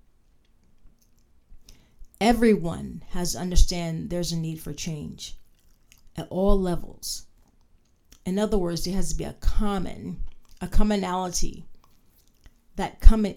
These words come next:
itch that requires buy-in. You then need to lead change from the top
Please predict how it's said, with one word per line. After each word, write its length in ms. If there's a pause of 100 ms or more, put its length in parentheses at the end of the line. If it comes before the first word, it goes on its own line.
itch 280 (100)
that 100
requires 600
buy-in. 580 (4000)
You 140
then 340
need 300 (480)
to 120
lead 280
change 320
from 100
the 80
top 440